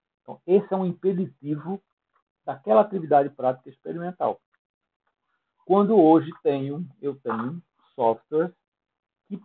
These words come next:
podem simular essas reações num nível microscópico, quando você observa que ligação tá quebrando, que grupo tá se formando, que mole-, que substância nova tá sendo construída. Isso é uma visão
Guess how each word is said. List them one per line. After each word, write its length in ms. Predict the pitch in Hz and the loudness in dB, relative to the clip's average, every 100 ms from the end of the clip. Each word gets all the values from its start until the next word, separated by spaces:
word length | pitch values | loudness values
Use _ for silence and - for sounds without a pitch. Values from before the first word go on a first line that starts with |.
| _ | _
podem 400 | 143 123 123 147 - - | 4 4 2 -6 -12 -4
simular 540 | 214 208 165 151 202 | 0 4 6 6 4
essas 280 | 214 - 151 | 0 -4 -4
reações 560 | 139 120 - 107 113 151 _ _ _ _ _ _ _ _ _ _ _ _ _ _ _ _ _ _ _ - | -2 -2 -4 -14 -14 -16 _ _ _ _ _ _ _ _ _ _ _ _ _ _ _ _ _ _ _ -6
num 220 | 185 156 | -2 0
nível 360 | 156 180 170 | 0 0 2
microscópico, 760 | 156 175 202 196 - 117 117 - | 0 -2 -2 -4 -4 -4 -4 -4
quando 180 | 117 131 | -8 -6
você 240 | 131 139 | -6 -2
observa 760 | 151 143 127 - 175 170 165 - | -2 -2 -6 -2 0 0 -4 -6
que 100 | 190 | -6
ligação 640 | 202 185 165 151 - 170 | -2 2 4 4 2 -8
tá 140 | 175 143 | -6 -8
quebrando, 680 | 135 117 110 127 135 127 - _ _ _ | -4 -4 -2 -4 -2 -6 -8 _ _ _
que 100 | 160 | -16
grupo 540 | 131 143 214 - 156 - | -4 2 2 0 -8 -4
tá 200 | 139 - | -4 -4
se 60 | _ | _
formando, 680 | 127 113 107 117 127 123 127 _ _ | -8 -6 -6 -4 -4 -6 -12 _ _
que 100 | - | -6
mole-, 560 | 196 190 165 135 160 175 _ | 0 4 6 6 4 2 _
que 100 | _ _ | _ _
substância 640 | 196 170 - 185 190 - | -6 -6 -6 -8 -10 -10
nova 500 | 143 143 185 151 131 - _ _ - | -2 2 2 2 -4 -4 _ _ -14
tá 160 | 120 | -14
sendo 220 | - 123 | -12 -14
construída. 560 | - 120 - 104 95 87 _ _ _ - | -8 -8 -8 -16 -16 -16 _ _ _ -16
Isso 240 | 127 - | -14 -8
é 60 | 151 | -2
uma 160 | 151 | -2
visão 480 | 143 123 117 156 175 | -2 -6 -4 -6 -6